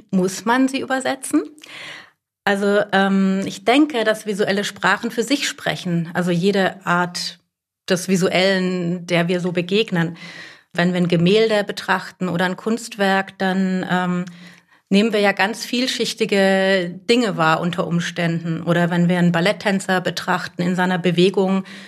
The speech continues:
und ihn verfolgen, wie, ähm, wie er jetzt über die Bühne schwebt. Also das alles, äh, liefert uns ja eine Fülle von, von Eindrücken, die wir wahrnehmen, also die wir aufnehmen und die wir verstehen,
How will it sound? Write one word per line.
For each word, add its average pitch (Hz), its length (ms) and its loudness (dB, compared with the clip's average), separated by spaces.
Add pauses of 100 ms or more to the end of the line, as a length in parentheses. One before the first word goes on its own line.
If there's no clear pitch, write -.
(280)
und 185 120 0
ihn 180 320 0
verfolgen, 196 800 4
wie, 185 180 0
ähm, 180 800 -4
wie 180 260 0
er 180 100 4
jetzt 170 160 -2
über 180 200 2
die 170 80 -2
Bühne 196 480 0
schwebt. 202 520 0
Also 180 160 -2
das 196 240 -2 (300)
alles, 226 440 0
äh, 190 180 0
liefert 202 400 0
uns 190 200 -2
ja 202 60 0
eine 190 140 2
Fülle 247 500 2
von, 190 500 -2
von 202 200 -4
Eindrücken, 190 800 -2 (540)
die 190 100 2
wir 185 160 4
wahrnehmen, 240 840 2 (300)
also 170 200 -4
die 170 200 -6
wir - 180 0
aufnehmen 233 720 0
und 190 180 -2
die 196 100 -6
wir 190 80 2
verstehen, 196 800 2